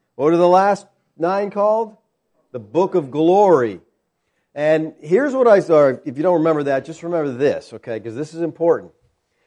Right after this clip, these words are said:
The book of glory is addressed to who? Believers, his people, okay? And we're currently looking at what is called the Upper Room Discourse,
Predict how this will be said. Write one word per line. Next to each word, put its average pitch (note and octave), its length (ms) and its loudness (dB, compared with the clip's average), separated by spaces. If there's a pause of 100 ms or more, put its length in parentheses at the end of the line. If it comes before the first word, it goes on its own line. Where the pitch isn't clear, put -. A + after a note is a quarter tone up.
(160)
The B2+ 100 -10
book E3 300 0
of G3+ 220 -6
glory D#3+ 560 2
is D3 280 -8
addressed C#3 580 -6
to C#3 280 -14
who? A#2+ 340 -6 (1900)
Believers, C#3+ 880 -2 (140)
his E3 500 2 (200)
people, C3+ 600 -4
okay? C3 600 -4 (680)
And C#3+ 120 -2
we're F#3 100 2
currently A#3+ 440 4
looking G#3 440 2
at D#3+ 380 0 (500)
what D#3 160 0
is E3 120 -2
called F3 300 4
the D#3+ 120 4
Upper F3+ 300 -2
Room E3+ 360 -2
Discourse, B2+ 840 -6